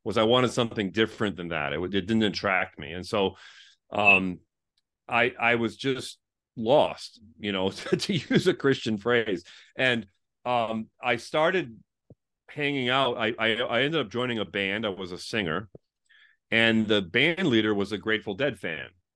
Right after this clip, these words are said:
And so I started hanging around with this Grateful Dead crowd. And before you know it, I was, like,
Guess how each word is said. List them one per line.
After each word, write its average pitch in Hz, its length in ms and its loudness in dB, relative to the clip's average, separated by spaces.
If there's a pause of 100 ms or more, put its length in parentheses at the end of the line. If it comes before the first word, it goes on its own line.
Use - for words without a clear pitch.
(560)
And 110 320 2
so 117 320 2
I 113 120 6
started 143 340 0
hanging 131 220 -2
around 123 240 -4
with 110 100 -6
this 101 140 -8
Grateful 113 380 -4
Dead 131 280 0
crowd. 90 400 -2 (480)
And 107 100 -6
before 135 340 2
you 127 120 -2
know 151 260 6
it, 110 60 6
I 107 140 4
was, 104 180 0
like, 104 260 -2